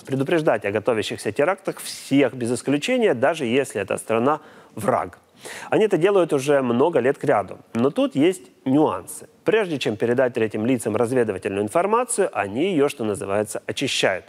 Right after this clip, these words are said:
То есть выхолащивают так, чтобы не раскрыть собственные источники. И тут может показаться, что заявление Нарышкина вполне логично. Если американцы убрали множество фактов,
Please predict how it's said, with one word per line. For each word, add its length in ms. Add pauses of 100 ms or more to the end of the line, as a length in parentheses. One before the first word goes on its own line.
(320)
То 80
есть 220
выхолащивают 960
так, 280
чтобы 300
не 220
раскрыть 540 (320)
собственные 720 (320)
источники. 800 (540)
И 120
тут 200
может 240
показаться, 560
что 160
заявление 440
Нарышкина 520
вполне 400
логично. 540
Если 300
американцы 540
убрали 380
множество 480
фактов, 560